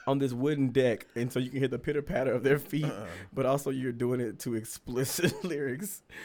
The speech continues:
Speaker 1: and I was, I was appalled, uh, 'cause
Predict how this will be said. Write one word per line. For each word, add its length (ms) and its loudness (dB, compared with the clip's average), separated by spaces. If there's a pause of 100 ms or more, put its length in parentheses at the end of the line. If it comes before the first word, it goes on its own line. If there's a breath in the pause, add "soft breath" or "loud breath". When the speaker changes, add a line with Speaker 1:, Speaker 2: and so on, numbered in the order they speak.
(300 loud breath)
Speaker 1:
and 440 0 (320)
I 180 -4
was, 340 -8 (140)
I 80 -4
was 140 -6
appalled, 640 -8
uh, 340 -6
'cause 140 -12